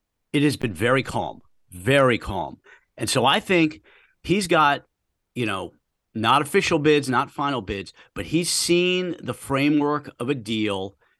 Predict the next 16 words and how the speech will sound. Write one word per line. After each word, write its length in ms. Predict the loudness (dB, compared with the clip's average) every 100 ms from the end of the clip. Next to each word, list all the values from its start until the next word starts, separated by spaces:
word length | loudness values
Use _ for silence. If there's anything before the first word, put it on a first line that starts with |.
| _ _
and 120 | -12
he 120 | -6 -6
has 140 | -4
taken 380 | 0 0 2 2
that 160 | 2
to 100 | 0
the 100 | -4
presidents, 720 | 0 0 -2 -2 -4 -4 -8 -14 _ _ _
and 160 | -6 -2
that 180 | -2
was 240 | 0 -2 -2
used 800 | -2 4 4 4 -2 -6 -10 -12 -20 _ _
for 120 | -4
them 460 | -2 0 0 -2
to 120 | -6 -12
form, 760 | -8 -2 2 4 4 2 -2